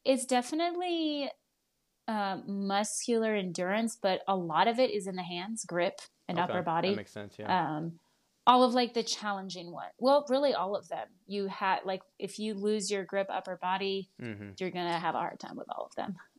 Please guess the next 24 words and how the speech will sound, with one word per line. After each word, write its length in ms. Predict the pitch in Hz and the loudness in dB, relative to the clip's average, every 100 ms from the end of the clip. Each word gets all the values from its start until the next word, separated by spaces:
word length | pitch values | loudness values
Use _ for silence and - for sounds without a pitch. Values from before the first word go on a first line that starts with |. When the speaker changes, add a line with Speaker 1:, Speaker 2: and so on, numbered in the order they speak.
| - | -10
Speaker 1:
Uh, 80 | - | -10
so 60 | - - | -10 2
Speaker 2:
So 100 | 214 | 6
Speaker 1:
yeah, 100 | 156 | 6
Speaker 2:
do 80 | |
you, 60 | 151 | 4
Speaker 1:
that 100 | 196 190 | 4 4
would 100 | 180 | 2
be 80 | |
the 80 | 175 | -4
main. 260 | 156 156 175 - | -6 -8 -10 -8
Speaker 2:
do 100 | 147 | -2
you 60 | |
mix 280 | 135 139 139 | 0 0 0
in 80 | 139 | -2
a 60 | |
lot 200 | 123 123 | 2 2
of, 100 | 120 | 2
you 120 | 113 113 | -2 -4
know, 80 | |
pull-ups, 480 | 107 - 127 123 120 | -6 -4 0 0 -2
carries, 440 | - 120 113 113 110 | -6 -2 -2 -2 -2
deadlifts? 680 | 117 113 117 110 - - _ - - _ _ _ _ _ _ _ _ _ _ | -2 -2 -4 -6 -6 -16 _ -20 -20 _ _ _ _ _ _ _ _ _ _
Speaker 1:
Um, 320 | 277 240 220 | 6 8 6